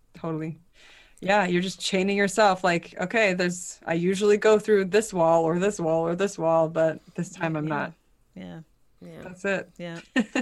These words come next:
Speaker 1: That's the
Speaker 2: That was good
Speaker 1: journey.
Speaker 2: times. Yeah.
Speaker 3: <laughs> So what are you,
Speaker 2: <laughs> So on
Speaker 3: if
Speaker 2: that
Speaker 3: it,
Speaker 2: note,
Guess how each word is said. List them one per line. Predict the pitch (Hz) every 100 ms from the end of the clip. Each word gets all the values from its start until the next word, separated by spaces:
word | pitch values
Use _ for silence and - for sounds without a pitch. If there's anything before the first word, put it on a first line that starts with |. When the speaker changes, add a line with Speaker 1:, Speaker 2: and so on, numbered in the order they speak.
| 214 214 - - - - - _ _ _ - -
Speaker 1:
That's | 202 196
the | 196
Speaker 2:
That |
was | 220
good | 208
Speaker 1:
journey. | 196 185 190
Speaker 2:
times. | 180 - 226
Yeah. | 202 214 233 208
Speaker 3:
<laughs> | 220 -
So | 202 262
what | 277
are |
you, | 320 320 302 277 262
Speaker 2:
<laughs> |
So | -
on | 349
Speaker 3:
if |
Speaker 2:
that | 381 427
Speaker 3:
it, |
Speaker 2:
note, | 208 214